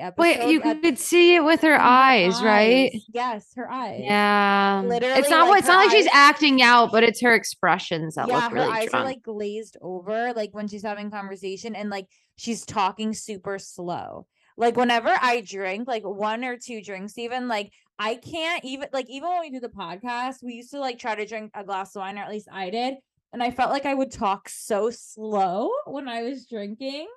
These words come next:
Speaker 2: So I was like,
Speaker 1: Yeah.
Speaker 2: "Okay, I cannot do that." Like, my speech, like, totally slows down. And I see it, like, her speech totally slows down, which I think is interesting. I was appalled at the conversation that they were having about,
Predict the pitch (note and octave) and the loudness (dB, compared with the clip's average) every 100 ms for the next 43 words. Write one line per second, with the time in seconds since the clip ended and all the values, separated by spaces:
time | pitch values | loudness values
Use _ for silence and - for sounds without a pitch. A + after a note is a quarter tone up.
0 | _ - C#4 B3+ C4 B3+ G#3 A#2+ G3 F3 | _ -10 -6 -4 -2 0 0 -2 -6 -8
1 | F#3 B3+ A3 F#3+ F3 E3+ F3+ E3 B2 C3+ | -10 -12 -10 -8 -10 -10 -12 -10 -10 -10
2 | C#3+ F#3+ G3+ G3 F3+ _ G#3 E3+ - F#3 | -10 -10 -10 -12 -14 _ -10 -10 -8 -10
3 | G#3 F#3+ F3+ G3+ G3+ C4 A#3+ A3 G#3 - | -6 -6 -6 -8 -4 -4 -2 -4 -6 -10
4 | - E4 F4+ G#3+ G3+ G#3+ _ _ C4+ C4+ | -2 0 2 0 -2 -6 _ _ -4 -4
5 | C4+ D#4 - - A#3+ A3+ A3 G#3+ G#3 A#3 | -4 -10 -10 -6 -4 -6 -8 -12 -10 -14
6 | F3+ F#3 _ _ _ _ _ _ A#3 A#3+ | -14 _ _ _ _ _ _ _ -8 -2
7 | A3+ G#3 G#3+ G#3 G3 G3+ - G3+ F#3+ G3+ | -2 -2 -6 -8 -12 -14 -8 -6 -6 -14
8 | _ _ _ _ - A3+ G#3+ A3 B3+ C#4 | _ _ _ _ -6 -2 -2 -2 -4 -4
9 | A#3+ B3+ - - _ G#3+ G3+ D#3+ F#3+ - | -6 -6 -10 -20 _ -4 -4 -4 -10 -12
10 | A3+ A3+ A3 G#3 G3 G#3 G3+ F#3+ - F#3+ | -12 -12 -10 -12 -12 -10 -10 -10 -14 -14
11 | F3+ F3+ F#3+ _ G3+ F#3+ F#3 G3+ G3 G3 | -12 -12 -14 _ -6 -6 -6 -6 -4 -4
12 | G3+ - G3+ F3+ E3+ F3 E3+ E3 F3+ A3+ | -8 -10 -12 -12 -12 -12 -12 -14 -16 -18
13 | _ _ _ - G#3 F3+ G#3+ G3 F#3+ F#3 | _ _ _ -4 -4 -2 0 2 2 2
14 | F#3+ - | 0 -4